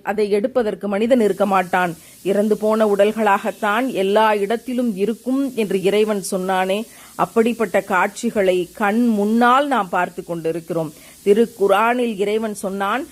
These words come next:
"இந்த பூமியை நான் புரட்டுவேன், மலைகள் அழிக்கப்படும், பிரம்மாண்டங்கள் சிதைந்து போகும், அழகியல் என்று நீங்கள் எதையெல்லாம் சொன்னீர்களோ அவை எல்லாமே அழிக்கப்படும்" என்று இறைவன் சொன்னானே, அவற்றை நாம் ஏதோ வார்த்தைகளாக படித்தோம்,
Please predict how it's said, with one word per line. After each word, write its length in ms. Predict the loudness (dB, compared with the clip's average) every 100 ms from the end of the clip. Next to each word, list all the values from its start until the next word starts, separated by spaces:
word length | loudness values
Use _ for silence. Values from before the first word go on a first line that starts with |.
| -12
"இந்த 180 | -4 0 2
பூமியை 400 | 2 4 4 4
நான் 220 | 2 0 -2
புரட்டுவேன், 600 | -2 -2 0 2 4 2 -4 -14
மலைகள் 460 | -4 0 2 2 2
அழிக்கப்படும், 680 | 2 0 -2 -2 -2 -2 -4 -8 -12
பிரம்மாண்டங்கள் 840 | -4 -2 2 2 2 -2 0 -2
சிதைந்து 440 | -2 -4 -4 -2 0
போகும், 360 | 0 2 0 -4 -10 -20 -4
அழகியல் 580 | 0 2 2 2 2 2
என்று 240 | 0 0
நீங்கள் 320 | -2 -2 -2 -2
எதையெல்லாம் 640 | -2 0 0 0 0 0
சொன்னீர்களோ 640 | -2 -4 0 0 0 0 2 0 -4 -4
அவை 240 | 0 2 2
எல்லாமே 600 | 2 2 2 2 2 0 -2 0
அழிக்கப்படும்" 880 | -2 -2 -2 0 0 0 0 -2 -2
என்று 240 | 0 0 -2
இறைவன் 420 | 0 2 0 -2
சொன்னானே, 560 | -2 -2 0 0 0 -2 -4 -12 -6
அவற்றை 420 | 0 2 2 2 2
நாம் 260 | 4 2 4
ஏதோ 200 | 6 6 4
வார்த்தைகளாக 720 | 2 0 -2 -2 0 0 -2
படித்தோம், 600 | -4 -6 -4 0 0 0